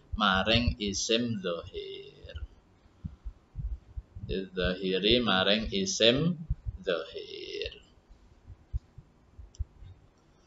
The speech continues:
Sudah akan saya terangkan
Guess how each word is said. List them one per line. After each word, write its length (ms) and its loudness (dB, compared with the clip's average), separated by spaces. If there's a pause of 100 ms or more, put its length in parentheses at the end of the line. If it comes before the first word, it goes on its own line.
(1300)
Sudah 560 6
akan 240 4
saya 320 6
terangkan 960 6